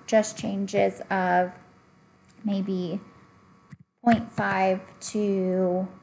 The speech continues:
five and hit OK. Now this is changing with a different scale.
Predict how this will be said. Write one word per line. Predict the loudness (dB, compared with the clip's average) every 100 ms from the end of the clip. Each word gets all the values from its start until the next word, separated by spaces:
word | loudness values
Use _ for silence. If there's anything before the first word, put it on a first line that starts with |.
| -20 -14 -2
five | 0 2 0 0 -2 -10 -20 -20 _ _ _ _ _ -20 _ _ _ -20 _ _ _ _ _ -12 -6
and | -6 -4
hit | -6 -8 -12 _ 2
OK. | 4 4 0 -12 -20 -20 -20 _ _ _ _ _ -20 -20 -20 -20 -20 -20 _ _ _ _ _ _ _ -20 _ _ _ _ -20 _ -6
Now | 0 2 4 4
this | 2 0
is | -2 -4
changing | -4 -2 -2 -2 -2 0 -2 -2
with | -2 -2
a |
different | -2 -2 -4 -8 -10
scale. | -10 -6 -4 -4 -6